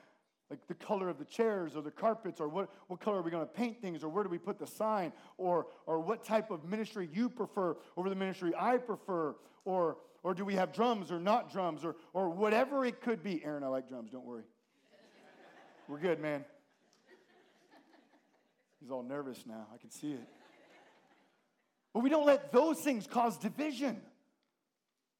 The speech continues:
We're not fighting for our own way. We hold peace. Because there's something much greater here than just the color or the type of sound we like. It's holding on to the unity that we have in Christ.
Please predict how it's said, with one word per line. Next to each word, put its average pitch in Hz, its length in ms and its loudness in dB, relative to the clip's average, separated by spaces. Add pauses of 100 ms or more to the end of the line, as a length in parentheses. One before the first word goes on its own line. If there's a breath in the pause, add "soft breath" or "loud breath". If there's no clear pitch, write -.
(120)
We're 269 80 2
not - 260 -2
fighting 262 320 4
for - 240 2
our 214 180 2
own 165 440 -2
way. 220 500 4 (220 loud breath)
We 214 80 -2
hold 226 320 0
peace. - 560 -2 (1500)
Because 208 200 -2
there's 185 140 -8
something 226 340 -4
much 202 240 -2
greater 233 340 -2
here 185 240 -2
than 175 180 -4
just 165 180 -12
the 160 80 -10
color 208 420 -4 (300 loud breath)
or 185 100 -2
the 160 80 -4
type - 240 -4
of 175 80 -12
sound 214 420 0
we 160 120 -4
like. 180 320 -2 (440 soft breath)
It's - 160 -16 (140)
holding 208 400 -2
on 170 220 0
to - 160 -16
the 127 120 -16
unity 180 380 -6
that 156 160 -2
we 151 120 -8
have 151 280 -4
in 262 180 -12
Christ. - 640 -14